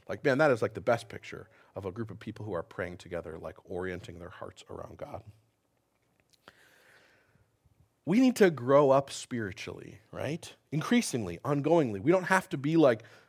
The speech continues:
s-, like, veteran Christians when we've just been Christian for, like, a day or even, <laughs> like, it's like a, it's like an ongoing growth.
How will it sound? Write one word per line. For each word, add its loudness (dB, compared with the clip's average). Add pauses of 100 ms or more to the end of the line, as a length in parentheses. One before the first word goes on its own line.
(160)
s-, -12 (240)
like, -2
veteran 6 (340)
Christians 0
when 2
we've 0
just -2
been 0
Christian -6
for, 0
like, 2 (280)
a -2
day 0 (100)
or -2
even, -4 (100)
<laughs> -8
like, 2 (800)
it's 2
like 6
a, 8 (140)
it's -2
like 2
an 2
ongoing 6
growth. -2